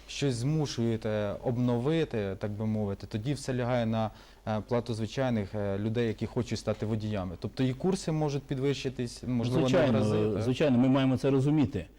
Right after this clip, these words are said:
Speaker 2: тому що, е, сьогодні держава не, не може забезпечити, е, ці, е, заклади з підготовки водіїв, е, всім обладнанням, яке необхідно. І, звичайно, ми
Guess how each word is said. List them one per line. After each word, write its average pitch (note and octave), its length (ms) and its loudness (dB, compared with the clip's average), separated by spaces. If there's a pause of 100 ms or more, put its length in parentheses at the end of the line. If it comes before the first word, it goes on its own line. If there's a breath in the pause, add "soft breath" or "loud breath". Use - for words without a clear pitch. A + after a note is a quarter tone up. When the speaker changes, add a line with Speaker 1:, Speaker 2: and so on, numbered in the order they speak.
(180 soft breath)
Speaker 2:
тому A#2 200 4
що, B2 220 0
е, A2 140 2
сьогодні B2 400 2
держава A#2 480 2
не, A#2 140 4
не A#2+ 260 4
може B2 320 4
забезпечити, G2 760 -2 (440 loud breath)
е, G2+ 460 2
ці, G#2+ 260 0 (120)
е, G2 80 2
заклади G#2 360 2
з - 40 -4
підготовки G#2+ 580 0
водіїв, B2+ 480 2 (340 loud breath)
е, G#2+ 100 4
всім A2 300 2
обладнанням, A#2 720 4
яке G#2+ 260 2
необхідно. G#2+ 560 2 (400 soft breath)
І, A2 200 4
звичайно, B2 400 2
ми A#2+ 140 4